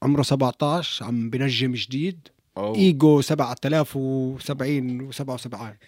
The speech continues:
Speaker 2: وين انت يعني؟ آه.
Speaker 1: بقعد بحط نظارات، بحط سماعات. في different ممثلين بتخ-، بتشتغل معهم. في
Speaker 2: صحيح.
Speaker 1: ممثلين خلاص بتصيروا عيلة،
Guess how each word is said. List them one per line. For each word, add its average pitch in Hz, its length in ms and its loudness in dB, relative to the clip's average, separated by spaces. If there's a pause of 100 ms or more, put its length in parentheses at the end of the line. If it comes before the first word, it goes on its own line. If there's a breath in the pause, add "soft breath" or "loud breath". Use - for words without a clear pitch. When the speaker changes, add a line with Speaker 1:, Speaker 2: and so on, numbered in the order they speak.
(180)
Speaker 2:
وين 131 380 -2
انت 147 320 -8
يعني؟ 104 400 -6
آه. 107 600 -10 (400 soft breath)
Speaker 1:
بقعد 160 520 0
بحط - 300 -4
نظارات، 147 460 -2
بحط - 140 -10
سماعات. 147 320 -4
في 240 220 2
different 156 480 -2
ممثلين 117 420 -6
بتخ-، - 200 -12 (220)
بتشتغل - 280 -14
معهم. 90 300 -14
في 220 100 4
Speaker 2:
صحيح. 202 100 8
Speaker 1:
ممثلين 180 340 6
خلاص 165 240 0
بتصيروا 170 300 6
عيلة، 139 340 4